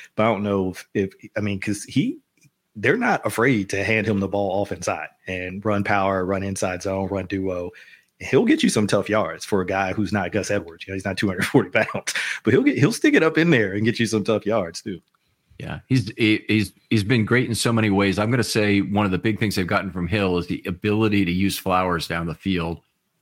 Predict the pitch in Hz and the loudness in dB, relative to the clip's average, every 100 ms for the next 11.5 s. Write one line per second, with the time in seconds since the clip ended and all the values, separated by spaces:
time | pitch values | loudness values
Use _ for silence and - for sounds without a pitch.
0 | _ _ 90 85 92 92 92 - 107 101 | _ _ -2 0 0 0 -2 0 0 0
1 | 95 87 - 90 - 101 98 87 82 85 | -2 -4 -6 -8 -4 -2 0 0 0 -4
2 | 80 85 85 - - 76 110 185 170 165 | -4 -4 -4 -8 -8 -2 -2 2 2 0
3 | - - 92 104 107 92 - 101 117 117 | -4 -10 -2 -2 -2 -8 -2 2 2 2
4 | 107 104 - 98 92 98 95 90 - 127 | 0 0 0 -2 -2 0 -2 -2 0 0
5 | 107 - 87 78 85 95 87 - 57 - | -2 -4 -2 0 0 0 -2 -6 -12 -16
6 | _ _ - 92 80 78 76 85 98 - | _ _ -4 -2 0 0 0 0 -2 0
7 | 101 123 - 95 - - _ 135 113 110 | 2 4 2 -2 -6 -20 _ 2 2 2
8 | 98 95 95 92 87 123 123 117 113 107 | 2 0 0 -2 -2 0 0 2 2 2
9 | 101 104 95 - - 101 110 101 85 98 | -2 -2 -2 -2 0 0 2 0 2 2
10 | 110 107 101 92 98 101 104 - 90 98 | 2 2 2 4 4 2 0 -2 0 2
11 | 104 85 95 95 | 0 -2 -2 0